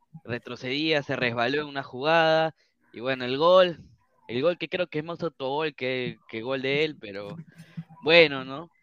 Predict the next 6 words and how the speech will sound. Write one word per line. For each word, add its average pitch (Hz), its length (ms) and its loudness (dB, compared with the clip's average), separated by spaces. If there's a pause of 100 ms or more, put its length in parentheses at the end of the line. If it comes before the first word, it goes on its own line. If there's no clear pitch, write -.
(220)
Eh, 117 680 2
tenemos 135 320 -6
que 127 160 -2
ver 135 180 2
la, 107 1400 2 (2000)
eh, 110 580 -4